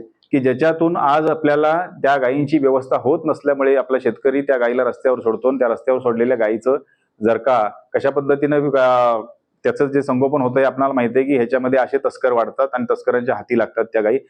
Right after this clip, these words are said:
आणि मग नंतर मग त्या गोतस्करी होते आणि इथून, अ, इतर रान त्यांना लोकांना मिळते आणि नंतर गोतस्करीसाठी आपल्याला मोठ्या प्रमाणावरती इथून कोकणामधून गायी आपल्याला, अ, ग-, हत्येसाठी जाताना दिसतात आहेत. महाराष्ट्रात, अ,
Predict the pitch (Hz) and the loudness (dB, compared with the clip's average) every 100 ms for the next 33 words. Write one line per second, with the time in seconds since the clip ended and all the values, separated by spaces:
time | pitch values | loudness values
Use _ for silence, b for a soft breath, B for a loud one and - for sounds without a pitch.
0 | b b 127 139 139 127 139 143 135 139 | b b 0 2 0 0 -2 -2 0 0
1 | 127 123 120 - 139 127 110 135 - _ | 0 -2 -2 -4 0 0 2 0 -2 _
2 | b b 127 127 131 143 139 - b b | b b -2 0 0 0 0 -2 b b
3 | - 120 120 139 131 131 135 131 123 123 | -2 -2 0 0 0 -2 -2 0 0 -2
4 | 123 120 110 117 - - _ _ _ 113 | 0 0 2 -2 -2 -16 _ _ _ -2
5 | 123 123 120 117 - 117 123 123 123 117 | 0 0 -2 -8 -2 0 2 0 0 -2
6 | 135 123 127 131 123 123 123 120 113 123 | -2 -2 -2 0 0 0 -2 -2 -2 -2
7 | 123 127 123 123 120 120 113 120 120 117 | -2 0 0 -2 0 -2 0 -2 0 -2
8 | 123 123 120 120 117 120 117 117 117 110 | -2 -2 -2 0 0 0 -2 0 0 -2
9 | b b b - 107 107 107 113 107 - | b b b -2 0 0 0 0 0 -2
10 | 120 117 123 110 - 120 113 - 104 90 | -4 0 0 0 0 -2 -2 -2 -2 -4
11 | 85 _ _ B B B B B _ _ | -6 _ _ B B B B B _ _
12 | 120 139 139 143 147 156 | 0 0 -2 -2 2 2